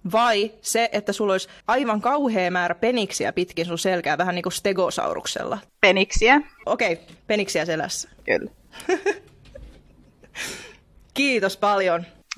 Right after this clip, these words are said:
Speaker 2: Kiitos itsellesi.
Speaker 1: Tota, kerrotko meidän kuulijoille, että mistä sut voi löytää?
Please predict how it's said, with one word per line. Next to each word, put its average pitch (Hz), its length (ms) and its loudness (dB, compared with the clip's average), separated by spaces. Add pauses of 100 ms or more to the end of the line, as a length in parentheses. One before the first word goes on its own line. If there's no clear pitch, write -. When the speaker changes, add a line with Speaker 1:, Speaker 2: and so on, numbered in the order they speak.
Speaker 2:
Kiitos 202 360 2
itsellesi. 196 600 0 (240)
Speaker 1:
Tota, 202 420 0 (520)
kerrotko 311 720 0
meidän 214 280 0
kuulijoille, 165 680 0
että 190 260 -2
mistä 262 300 -2
sut 180 220 -4
voi 165 200 -2
löytää? - 640 -4